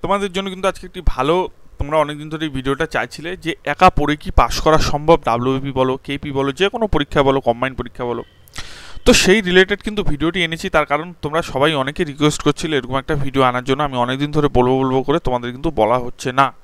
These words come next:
এবার দেখো আজকে সময় পেয়েছি, তাই তোমাদের জন্য ভিডিওটা আনলাম। এর মধ্যে আজকে কিন্তু গুরুত্বপূর্ণ অনেক কথা বলবো,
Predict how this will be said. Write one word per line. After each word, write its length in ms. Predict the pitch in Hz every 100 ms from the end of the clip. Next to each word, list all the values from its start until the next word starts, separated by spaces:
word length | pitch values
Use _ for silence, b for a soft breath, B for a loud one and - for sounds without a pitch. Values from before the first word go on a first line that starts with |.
| b b b b b
এবার 140 | 202
দেখো 180 | 226 240
আজকে 200 | 220 233
সময় 240 | - 147 170
পেয়েছি, 260 | 185 214
তাই 120 | 196
তোমাদের 280 | 165 165 165
জন্য 200 | 165 180
ভিডিওটা 400 | 143 139 151 165
আনলাম। 240 | 151 156 - _ _ _ B B B B -
এর 120 | 208
মধ্যে 260 | 214 226 -
আজকে 280 | - - 214
কিন্তু 240 | 214 220
গুরুত্বপূর্ণ 760 | 175 180 202 - 202 208 214 214 - - -
অনেক 200 | 156 196
কথা 240 | 196 185 185
বলবো, 300 | 170 180